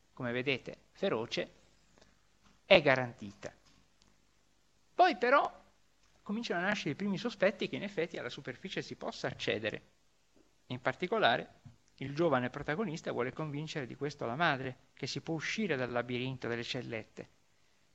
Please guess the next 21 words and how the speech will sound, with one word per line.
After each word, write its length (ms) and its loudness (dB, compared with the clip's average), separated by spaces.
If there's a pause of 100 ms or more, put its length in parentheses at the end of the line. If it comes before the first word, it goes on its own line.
(280)
Poi 140 6
succede 320 2
ancora 320 2
qualcos'altro. 800 0 (100)
La 160 4
macchina 560 0 (180)
va 120 4
in 220 0
panne. 640 -4 (1040)
E 160 -14
a 80 -8
quel 200 0
punto, 520 -2
es-, 240 -4
trattandosi 640 -4
di 80 -8
una 100 -4
macchina 540 -2
mondiale, 800 0
on-, 440 0
onnicomprensiva, 1300 -4